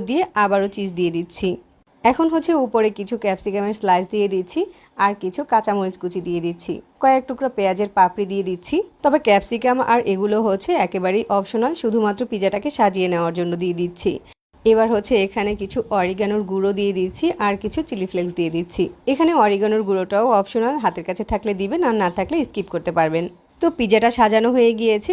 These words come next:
এবার এই তাওয়াটাকে চুলায় বসিয়ে দিচ্ছি আর ঢাকনা দিয়ে ঢেকে দিচ্ছি। চুলার আঁচটাকে একদম লো করে দিচ্ছি। একদম অল্প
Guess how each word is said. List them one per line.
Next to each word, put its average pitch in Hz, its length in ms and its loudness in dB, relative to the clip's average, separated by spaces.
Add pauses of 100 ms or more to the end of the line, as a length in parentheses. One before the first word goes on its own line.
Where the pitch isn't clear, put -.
(120)
এবার 208 300 0
এই 208 160 -2
তাওয়াটাকে 196 520 2
চুলায় 214 320 2
বসিয়ে 208 320 0
দিচ্ছি 202 300 -4 (160)
আর 196 160 4
ঢাকনা 190 280 0
দিয়ে 180 160 0
ঢেকে 185 240 0
দিচ্ছি। 170 320 -4 (440)
চুলার 302 320 4
আঁচটাকে 202 440 0 (120)
একদম 202 380 0
লো 180 160 0
করে 175 220 0
দিচ্ছি। 175 360 0 (640)
একদম 254 340 2 (200)
অল্প 214 220 2